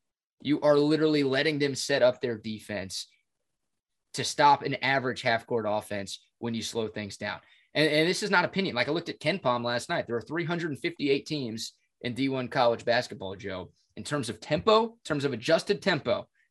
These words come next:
Texas ranks three fifty-two. Okay? So, like, they are one of the slowest teams. Now, Chris Beard has never been a guy,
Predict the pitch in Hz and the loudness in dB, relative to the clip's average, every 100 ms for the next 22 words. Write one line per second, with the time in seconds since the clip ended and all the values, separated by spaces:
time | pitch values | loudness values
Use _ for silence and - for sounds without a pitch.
0 | _ - 147 147 160 135 - 147 160 180 | _ 2 2 2 -2 -2 -2 -4 0 0
1 | 170 147 143 117 - _ _ _ _ _ | -2 -2 0 0 -4 _ _ _ _ _
2 | 107 117 131 - _ _ - - 135 131 | 0 2 2 0 _ _ -10 2 4 4
3 | 131 131 - 147 170 180 160 143 165 170 | 4 0 2 2 4 6 6 6 4 4
4 | 147 147 - 151 147 143 170 139 107 113 | 2 0 -2 2 2 2 0 -6 -6 -4
5 | 170 - 208 180 143 175 165 139 180 170 | -4 4 6 6 4 0 0 4 4 6
6 | 127 139 139 135 127 | 4 6 8 6 4